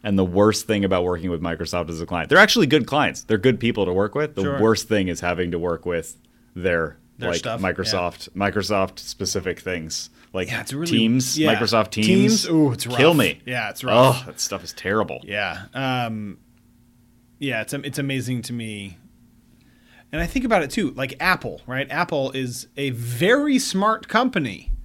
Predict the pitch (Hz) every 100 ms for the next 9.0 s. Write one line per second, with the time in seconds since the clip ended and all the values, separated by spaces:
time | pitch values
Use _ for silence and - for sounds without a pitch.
0 | - 180 226 170 117 - 107 87 - 98
1 | 120 160 - - _ - 160 156 143 135
2 | - 135 139 190 208 - 240 233 170 135
3 | 156 147 165 147 135 143 202 170 143 127
4 | 120 127 120 - - - _ _ _ _
5 | - 143 131 123 117 113 110 135 117 123
6 | 117 110 127 120 123 135 131 139 - 117
7 | 117 139 - _ _ - 202 208 123 95
8 | 101 98 98 90 92 90 85 80 98